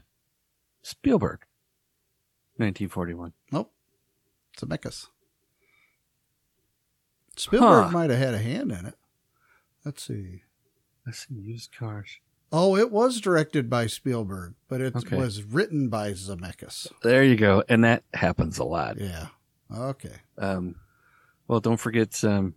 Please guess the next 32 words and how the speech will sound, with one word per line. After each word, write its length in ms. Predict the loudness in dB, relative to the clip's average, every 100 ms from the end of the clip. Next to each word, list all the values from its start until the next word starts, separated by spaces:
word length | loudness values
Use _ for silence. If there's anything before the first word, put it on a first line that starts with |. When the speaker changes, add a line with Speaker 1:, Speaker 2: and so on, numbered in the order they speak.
| _ _ _ _ _ _ _ _ _ _ _ _ _ _ _
Speaker 2:
Romancing 600 | -4 -2 0 -2 -2 0
the 60 | 4
Speaker 1:
We're 160 | 6
Speaker 2:
Stone. 420 | 6 4 2 -2 -2
I, 200 | 0 0 -2 -14 2
Speaker 1:
Yeah, 100 | 6
Speaker 2:
those 200 | 6 6
are 100 | 2
Speaker 1:
Death 60 |
Speaker 2:
cheesy, 480 | 4 4 4 4 4
but 40 | 4
Speaker 1:
Becomes 140 | 4
Speaker 2:
they're 100 | 2
Speaker 1:
Her 40 | -2
too. 180 | 0 -2
Speaker 2:
fun. 260 | 0 -4 -8
Yeah. 300 | -8 -6 -8 -10 _ _ _ -6
Back 280 | 0 0 0
to 100 | -2
the 120 | -2
Future. 560 | 0 -2 0 -4 -6 -8 _ _ _ _ _ _ -2
Speaker 1:
Oh, 220 | 2 2
yeah. 240 | 0 -4 -8 _
Speaker 2:
Who 80 | 2
Speaker 1:
And 100 | 4
he 220 | 4 2
did 140 | 2 2
all 120 | 0
three 240 | 2 0
of 60 | 0
'em, 140 | -2
I 100 | -12